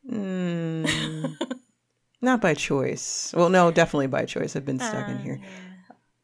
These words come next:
Speaker 2: That's
Speaker 1: But
Speaker 2: true. Well, see, one of the reasons I did start doing what I do for the Judge Foundation is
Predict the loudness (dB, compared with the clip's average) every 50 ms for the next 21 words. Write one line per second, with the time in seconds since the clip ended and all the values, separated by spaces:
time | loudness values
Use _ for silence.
0 | _ _ _ _ -20 -10 -8 -6 -6 -4 -6 -8 -10 -16 -20 -20 -20 _ _ _
1 | _ _ _ _ _ _ _ _ _ _ -16 -16 -14 -16 -16 _ _ _ _ _
2 | _ _ _ _ _ _ _ _ _ _ _ _ _ _ _ _ _ _ _ _
3 | _ _ -8 -6 -4 -2 -2 -2 -4 -6 _ _ _ _ _ _ _ _ _ _
4 | _ _ _ _ _ _ _ _ _ _ _ _ _ -10 -8 -8 -6 -4 -4 -4
5 | -4 -6 _ _ _ _ _ -8 -4 -2 -2 -2 -2 -4 -4 -4 -4 -4 -4 -4
6 | -6 -8 -8 -8 -10 -8 -6 -6 -6 -6 _ _ _ _ _ _ _ _ _ _
7 | -6 -6 -6 -6 -10 -12 _ _ _ _ _ -2 0 0 0 -2 -4 -8 -16 _
8 | _ _ _ _ _ _ _ _ _ _ _ _ _ _ _ _ -4 -4 -2 0
9 | 0 0 0 -4 -6 -8 -8 -8 -8 -10 -12 -12 -12 -10 -8 -6 -8 -8 -8 _
10 | _ _ _ _ _ _ -10 -8 -8 -8 -8 -8 -10 -8 -8 -8 -10 -8 -8 -8
11 | -8 -8 -10 -10 -8 -8 -8 -8 -8 -8 -10 -10 -10 -10 -10 -10 -8 -10 -10 -12
12 | -14 -18 _ _ _ _ _ _ -12 -10 -10 -8 -10 -10 -12 -12 -12 -12 -10 -8
13 | -8 -10